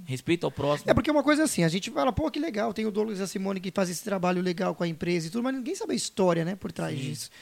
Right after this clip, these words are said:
Speaker 2: Que nem agora, "Pô, como é que esses caras se conheceram? Como que esse casal <laughs> criaram tudo isso, né?"
Speaker 1: E a gente
Speaker 2: Isso
Speaker 1: fez
Speaker 2: é
Speaker 1: um-,
Speaker 2: muito
Speaker 1: eu
Speaker 2: legal.
Speaker 1: fico feliz por ter ajudado o seu programa.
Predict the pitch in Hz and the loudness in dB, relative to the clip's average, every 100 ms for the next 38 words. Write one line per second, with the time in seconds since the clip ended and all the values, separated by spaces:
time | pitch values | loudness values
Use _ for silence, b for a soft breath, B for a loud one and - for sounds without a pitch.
0 | b b 202 233 254 311 415 453 427 262 | b b 0 2 2 0 0 0 2 0
1 | 254 214 190 - 202 185 175 165 254 339 | 2 2 2 2 2 2 0 0 -2 -4
2 | 262 - 240 226 220 196 196 196 - 180 | -4 -2 2 2 4 4 4 0 -4 -6
3 | - - 247 247 226 269 180 208 196 180 | -8 0 6 8 8 6 2 0 0 0
4 | 196 - 170 160 180 - - 123 120 147 | -2 -2 0 0 0 -10 -6 -4 -2 0
5 | 202 - 254 202 226 - 285 190 185 202 | 0 2 2 2 2 2 0 2 2 4
6 | 170 147 156 175 208 - - 160 185 175 | 2 2 0 -4 -10 -12 -8 -4 -4 -2
7 | 139 156 190 - 196 - 311 139 147 143 | 0 0 0 -2 -2 -2 -2 0 0 -2